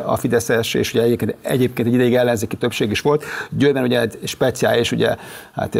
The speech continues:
szappanopera, ö, ö, zajlik éppen, ö, és, ö, és Szexárd ugye szintén ugye demográfiailag, ö,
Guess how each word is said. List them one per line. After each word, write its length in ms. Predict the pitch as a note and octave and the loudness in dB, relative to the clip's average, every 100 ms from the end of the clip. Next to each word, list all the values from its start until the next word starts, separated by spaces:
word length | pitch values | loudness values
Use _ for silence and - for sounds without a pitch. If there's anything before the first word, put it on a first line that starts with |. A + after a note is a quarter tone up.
| - | 0
szappanopera, 640 | D3 B2 A#2 A#2 A2+ A2+ | -2 0 0 2 2 2
ö, 60 | A#2+ | 2
ö, 600 | A#2 A2+ C3+ A#2+ A2+ B2 | 2 2 4 4 4 2
zajlik 440 | G#2+ C3 C#3 C3+ | 2 2 2 2
éppen, 520 | D3 C3+ C3+ C#3 C#3+ C#3 | 2 2 2 2 2 0
ö, 360 | D3+ C3 B2+ B2+ B2+ | 2 2 2 2 0
és, 280 | D3 B2+ - | 0 0 2
ö, 220 | C3 B2 A#2 - - _ _ - - | 4 4 2 -4 -16 _ _ -14 -2
és 180 | B2 A2+ | 0 0
Szexárd 420 | D3 - C#3 A#2 | -2 0 0 2
ugye 140 | A#2 | 2
szintén 400 | - C3 A#2 A#2 | 2 2 2 2
ugye 240 | B2 A#2 - - | 2 2 0 -2
demográfiailag, 880 | C#3 C3 B2 A#2+ A2+ A#2+ A2+ A#2+ A2+ | 0 2 4 2 2 4 4 2 2
ö, 180 | - | 2